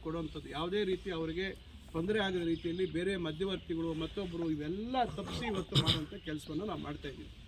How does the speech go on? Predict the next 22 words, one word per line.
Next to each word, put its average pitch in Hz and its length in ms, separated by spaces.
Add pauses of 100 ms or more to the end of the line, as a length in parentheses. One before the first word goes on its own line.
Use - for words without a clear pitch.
(580)
ಆದರೆ 226 260
ಇದನ್ನು 202 240 (100)
ಕೆಲವರಿಗೆ 202 400
ಪಾಪ 180 140 (140)
ಸಹಿಸೋಕೆ - 420
ಆಗ್ತಾ 151 260
ಇಲ್ಲ. - 100 (460)
ಇದು 156 100 (100)
ಇಷ್ಟೆಲ್ಲ 170 280 (120)
ನಾವು 202 200
ಮಾಡ್ತಾ 180 260
ಇರೋದಿಷ್ಟೇ, 165 400 (720)
ನಮ್ಮ 208 220 (100)
ಹುಡುಗರು 202 400
ಇವತ್ತು 170 240 (100)
ಭಾಳಷ್ಟು 160 300
ಜನ 170 220
ವಿದ್ಯಾವಂತರಾಗ್ತಾ 147 760
ಇದ್ದಾರೆ. - 200 (180)
ಕೆಲವರು 240 300 (120)
ವಿದ್ಯಾಭ್ಯಾಸ 202 460 (340)
ಅದರಲ್ಲೇ 180 380